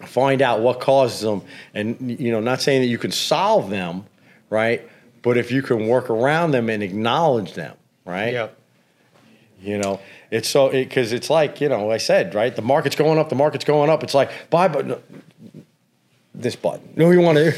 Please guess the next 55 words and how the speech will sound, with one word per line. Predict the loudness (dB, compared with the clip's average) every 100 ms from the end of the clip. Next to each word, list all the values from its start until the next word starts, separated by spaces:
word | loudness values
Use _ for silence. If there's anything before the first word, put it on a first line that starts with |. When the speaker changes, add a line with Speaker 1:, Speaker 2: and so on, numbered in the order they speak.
| 2
Speaker 1:
<laughs> | 0 -6 0
we | 4
wanna | 4 4
buy | 2 2 4 2
it. | -4 -6
The |
market's | 0 2 2
going | 2 2
up, | 2
we | 2
wanna | 2 2
buy | 2 2 2
it. | 0
We | 2
don't | 2
wanna | 2
sell | 0 -2 -4 -6
it, | -12
right? | -4 -4 -6 -14 -10
Speaker 2:
Right. | -2 2
Speaker 1:
You | 2
know, | 0 -4 -14 -20 _
so | 0 4 4 0
it, | -2
it | 0
Speaker 2:
Interesting. | 0 0 -2 -4 -6 -6 -4
So | 0 2
that | 4
was | 2 2
something | -2 -4 -8
you | -8
struggled | -4 -2 -2 -2
with. | -6 -6 -6
Speaker 1:
Yeah, | 0 0 0 -2 -6 -12
yeah. | -4
Speaker 2:
Yeah, | 0 0 -2 -6
'cause | -10 -6
Speaker 1:
You | -2
Speaker 2:
you're | 0
Speaker 1:
know. | 0
Speaker 2:
just | 0
like, | 0 0
"I'm | 0
gonna | 0 -2
be | -2
right | -2 0 2 0 -6 _ _ _ _ _ _ -10
about | -4 -2 -2
the |
market | -2 -2 -2 -2
going | -2 -2
in | -4
the | -4
opposite | -4 -4 -8 -8
direction." | -4 -2 2
Speaker 1:
Direction. | 2 0 -4